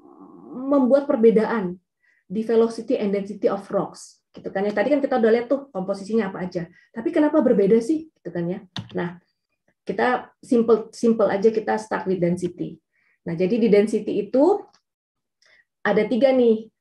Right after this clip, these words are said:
em, major. Jadi mengandung grain, matriksnya, mengandung semen, sama pore fluidanya. Nah, kita harus mengerti petrografik yang tadi saya bilang, petrografi ya kita analisa X R D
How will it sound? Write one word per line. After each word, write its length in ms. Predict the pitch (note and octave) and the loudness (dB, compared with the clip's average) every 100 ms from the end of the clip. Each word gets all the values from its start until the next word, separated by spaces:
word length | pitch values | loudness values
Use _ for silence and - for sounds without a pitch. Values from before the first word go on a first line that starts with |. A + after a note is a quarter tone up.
| - | -6
em, 480 | G3 F#3+ F3+ F3 - _ - - | -2 0 -2 -8 -18 _ -10 -2
major. 480 | G#3 F#3 G3+ D#3 E3 - | 0 4 2 2 -4 -14
Jadi 480 | - E3 D#3+ G#3+ - _ | -8 -6 -4 -6 -8 _
mengandung 560 | G3+ F#3+ F3+ F3 E3+ E3+ | -2 2 2 2 0 2
grain, 320 | F#3 G#3+ F4+ - _ - | 2 2 0 -8 _ -20
matriksnya, 720 | - - - - G3 C#4 F#4+ D4+ | -18 -16 -14 -6 -2 0 -2 -2
mengandung 320 | F3+ F3 E3+ | -2 -4 -6
semen, 320 | - E3+ G#3 | -8 -6 -4
sama 320 | B3+ F#3 F3+ E3 | -4 -4 -4 -4
pore 160 | E3+ | -6
fluidanya. 640 | E3+ F3+ E3 E3 D#3 C3 - _ _ - | -4 -4 -4 -4 -6 -10 -14 _ _ -12
Nah, 240 | D#3+ E3 - - - _ _ _ | -10 -12 -16 -20 -20 _ _ _
kita 400 | G3 F#3+ E4+ F4 | -2 2 2 2
harus 240 | B3+ A#3+ | 0 0
mengerti 400 | A#3 A#3+ D4 E4 | 2 2 2 0
petrografik 480 | C#4+ C4 A3+ A#3+ A#3 | 0 0 0 0 -2
yang 160 | G3+ F#3+ | -4 -4
tadi 160 | F#3+ | -6
saya 80 | G3 | 0
bilang, 240 | A3+ F#3+ | 2 2
petrografi 720 | F#3 F3+ D#3 F#3 C4+ C#4 B3 F3 | -2 -10 -6 -6 -4 -4 -2 -2
ya 80 | |
kita 400 | D3 F3 F3+ - | -4 -8 -8 -8
analisa 400 | - F3 E3+ E3 | -4 -2 -2 -6
X 160 | - - | -8 -6
R 240 | A#3 A3+ | -2 0
D 240 | A3 B3+ | 2 2